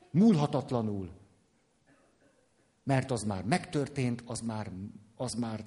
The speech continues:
tény. Hogy mi akkor segítettünk egymásnak. Akkor ez egy maradandó érték, ez a reményem. Hogy a legkisebb jónak is van nagy értéke.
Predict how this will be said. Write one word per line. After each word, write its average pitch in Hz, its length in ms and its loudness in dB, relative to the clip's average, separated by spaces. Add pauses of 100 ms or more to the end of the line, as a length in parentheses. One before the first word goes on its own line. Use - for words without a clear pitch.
tény. 104 420 -4 (840)
Hogy 95 180 -8
mi 185 440 2
akkor 123 680 -4 (340)
segítettünk 110 960 -2
egymásnak. 85 720 -8 (680)
Akkor 120 300 -4
ez 104 140 -4
egy 98 120 -2 (120)
maradandó 123 880 4
érték, 95 420 -6
ez 131 180 -2
a 113 80 0
reményem. 92 680 -6 (480)
Hogy 123 160 0
a 110 40 2
legkisebb 156 540 0
jónak 127 340 -2
is 117 120 -6
van 117 160 -2
nagy 104 200 -2
értéke. 92 640 -10